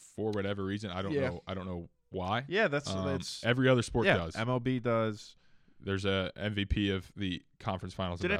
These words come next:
Speaker 1: basketball.
Speaker 2: basketball? Yeah, basketball just initiated that,
Speaker 1: Yes.
Speaker 2: right?
Speaker 1: Um,
Speaker 2: yeah, Curry won it last year.
Speaker 1: College football, the playoffs, there's an offense and defense player
Speaker 2: Yep.
Speaker 1: of the game.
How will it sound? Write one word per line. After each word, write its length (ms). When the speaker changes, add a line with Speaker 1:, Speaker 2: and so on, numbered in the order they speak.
Speaker 1:
basketball. 100
Speaker 2:
basketball? 440
Yeah, 120
basketball 420
just 200
initiated 460
that, 80
Speaker 1:
Yes. 220
Speaker 2:
right? 160
Speaker 1:
Um, 220
Speaker 2:
yeah, 60
Curry 320
won 200
it 80
last 280
year. 240
Speaker 1:
College 340
football, 320
the 60
playoffs, 400
there's 120
an 100
offense 340
and 100
defense 300
player 160
Speaker 2:
Yep. 80
Speaker 1:
of 60
the 60
game. 140